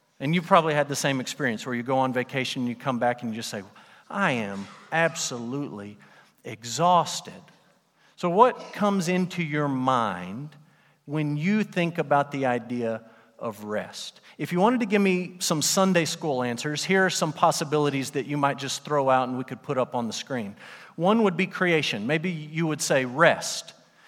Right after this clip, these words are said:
Didn't God do that in the beginning? And the answer would be yes, he did. He created and he spoke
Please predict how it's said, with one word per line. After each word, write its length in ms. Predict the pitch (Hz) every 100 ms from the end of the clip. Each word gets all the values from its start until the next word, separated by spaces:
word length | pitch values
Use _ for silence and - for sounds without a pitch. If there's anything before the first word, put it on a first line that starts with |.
| -
Didn't 300 | 190 233 180
God 340 | 185 185 196
do 120 | 180 196
that 220 | 185 185
in 100 | 185
the 60 | 170
beginning? 460 | 160 156 170 220
And 100 | 165
the 40 | 151
answer 200 | 160 185
would 80 | 165
be 100 | 185
yes, 320 | 214 262 -
he 120 | 170
did. 420 | 165 226 151 - - - - - -
He 100 | 165
created 560 | 170 196 202 220 123 104
and 160 | 110 104 -
he 160 | - 160
spoke 600 | - - 180 185 202